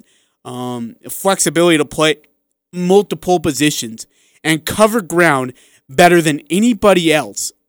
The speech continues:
on the entire defensive squad. No one did it like David Woodward.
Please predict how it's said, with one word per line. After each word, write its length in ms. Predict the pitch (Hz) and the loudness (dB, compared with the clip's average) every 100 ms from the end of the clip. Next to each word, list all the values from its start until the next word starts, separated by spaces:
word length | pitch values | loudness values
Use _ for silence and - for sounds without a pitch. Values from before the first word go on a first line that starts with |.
| _ _ _ _ | _ _ _ _
on 160 | 143 147 | -8 -4
the 80 | |
entire 560 | 139 127 - 170 170 170 | -4 -8 -6 0 2 0
defensive 520 | 151 160 165 160 143 | -2 -4 -4 -6 -8
squad. 340 | - 143 117 - | -6 -6 -6 -4
No 160 | 139 | 0
one 160 | 196 202 | 0 0
did 160 | 175 | 0
it 60 | 175 | 0
like 180 | 151 139 | -2 -2
David 260 | 147 135 | -2 -2
Woodward. 400 | 120 120 110 110 | -4 -8 -8 -14